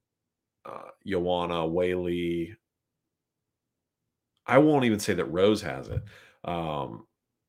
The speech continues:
very few women just possess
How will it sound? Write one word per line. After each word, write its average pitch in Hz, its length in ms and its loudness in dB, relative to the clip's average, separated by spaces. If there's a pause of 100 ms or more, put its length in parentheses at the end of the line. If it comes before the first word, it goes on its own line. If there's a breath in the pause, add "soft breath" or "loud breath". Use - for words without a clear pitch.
very 131 420 10
few 117 220 2
women 92 320 0
just 82 200 -8 (200)
possess 82 680 -4